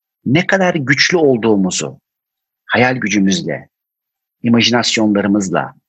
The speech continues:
ifadelerimizle ne kadar güçlü bir yaratım etkisine sahip olduğumuzun eminliğinde olsak, bu sefer bu gücü daha doğru yerde, doğru şekilde kullanmaya kalkarız.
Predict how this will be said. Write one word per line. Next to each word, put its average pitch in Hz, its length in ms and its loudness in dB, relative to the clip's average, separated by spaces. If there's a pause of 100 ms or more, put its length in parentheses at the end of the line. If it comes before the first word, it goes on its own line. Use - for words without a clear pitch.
(300)
ifadelerimizle 110 1080 0
ne 127 120 -4
kadar 170 280 2
güçlü 117 340 -2
bir 113 180 2
yaratım 104 580 -2
etkisine 123 480 -2
sahip 131 320 -2
olduğumuzun 110 880 2
eminliğinde 127 640 4
olsak, 131 460 0 (760)
bu 185 40 -2
sefer 143 440 0
bu 202 100 -2
gücü 131 320 0
daha 143 320 -2
doğru 131 260 -2
yerde, 123 380 0
doğru 123 200 0
şekilde 147 380 0
kullanmaya 107 440 -2
kalkarız. - 720 -10